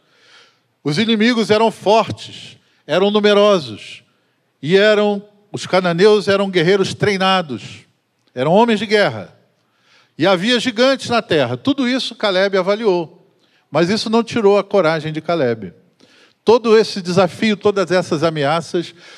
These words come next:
todo esse cenário amed-, amedrontador, assustador e desani-, desanimador eram aos olhos humanos.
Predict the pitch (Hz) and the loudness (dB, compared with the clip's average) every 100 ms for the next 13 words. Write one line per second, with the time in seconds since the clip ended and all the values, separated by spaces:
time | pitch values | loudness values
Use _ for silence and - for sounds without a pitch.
0 | - - 220 220 214 - - 202 170 202 | -8 2 4 4 0 -2 -2 -2 2 2
1 | 208 190 175 180 180 175 - 147 143 175 | 4 2 2 0 -2 -6 -8 -6 -4 -6
2 | 165 196 190 170 131 151 190 175 139 - | -2 -4 -2 -6 -2 0 0 0 -4 -6
3 | 240 - 151 127 190 190 - - - 165 | -8 -4 -6 -2 -2 -2 -6 -20 -12 -12
4 | 143 262 220 226 214 208 - 139 240 226 | -2 -2 0 -2 -4 -10 -12 -4 -2 -2
5 | 220 202 180 147 208 233 175 202 220 220 | -4 -4 -4 0 0 -2 -2 -2 0 -4
6 | - 175 135 170 226 233 233 - - _ | -2 -4 0 2 4 2 -2 -4 -16 _
7 | _ _ 120 120 151 120 92 - - | _ _ -4 0 0 -2 -12 -20 -20